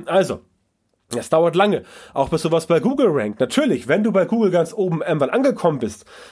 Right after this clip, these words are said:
zu einem bestimmten Suchbegriff, dann kriegst du da auch ordentlich Traffic. Auch dann ist nicht gesagt, dass Leute zu dir kommen, ja, aber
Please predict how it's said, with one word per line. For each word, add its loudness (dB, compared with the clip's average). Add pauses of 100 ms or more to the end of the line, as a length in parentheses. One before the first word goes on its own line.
zu -2
einem 2
bestimmten -4
Suchbegriff, -2 (260)
dann 2
kriegst -2
du -2
da 2
auch 0
ordentlich -2
Traffic. 0 (340)
Auch -2
dann 2
ist 0
nicht 0
gesagt, 0
dass -4
Leute -2
zu -4
dir 0
kommen, -4
ja, -4 (320)
aber 2